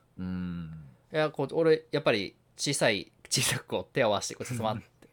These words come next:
Speaker 2: するっていうのは口に出さんけど、「どうも」って。
Speaker 1: <laughs> なるほど。
Speaker 2: 逆にこう作って、
Speaker 1: え、エアゴ-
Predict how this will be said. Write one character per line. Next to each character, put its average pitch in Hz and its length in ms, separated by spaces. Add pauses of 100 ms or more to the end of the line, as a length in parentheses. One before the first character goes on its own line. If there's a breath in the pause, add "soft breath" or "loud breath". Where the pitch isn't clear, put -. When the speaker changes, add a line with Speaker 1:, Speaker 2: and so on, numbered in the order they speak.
(260 soft breath)
Speaker 2:
す - 140
る - 20
っ 156 40
て - 60
い - 20
う - 20
の 98 60
は 85 60
口 - 240
に 131 60
出 123 100
さ 123 140
ん 98 40
け 85 100
ど、 - 120 (260)
「ど 127 100
う - 20
も」 107 120
っ - 20
て。 - 200 (800)
Speaker 1:
<laughs> 143 200
な 139 140
る 110 300
ほ 107 140
ど。 98 100 (760 soft breath)
Speaker 2:
逆 147 240
に 175 60
こ 175 220
う - 40
作 - 160
っ - 20
て、 190 40
Speaker 1:
え、 185 40
エ 175 40
ア 180 60
ゴ- 180 140